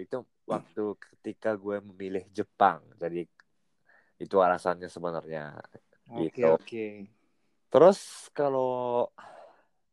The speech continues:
Speaker 1: Arirusa, gimana nih?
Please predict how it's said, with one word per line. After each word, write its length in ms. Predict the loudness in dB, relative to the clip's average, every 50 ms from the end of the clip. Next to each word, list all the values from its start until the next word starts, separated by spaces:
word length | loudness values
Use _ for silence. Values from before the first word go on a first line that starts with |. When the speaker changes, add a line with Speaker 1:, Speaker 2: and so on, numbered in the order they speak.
| _ _ _ _ _ _ _ _ _ _ _ _ _ _ _ _
Speaker 1:
Arirusa, 640 | -4 -4 -2 -2 -2 -4 -6 -6 -6 -6 -6 -6 -8 -12 _ _ _ -20 -20 _ -14 -14 -14 -14 -16 -20 _ _ _ _ _ _ _ _ _ _ _ _ _ _ _ _ _ _ _ _ _ _ _ _ _
gimana 400 | -10 -8 -6 -4 -4 -4 -4 -6
nih? 200 | -6 -8 -10 -10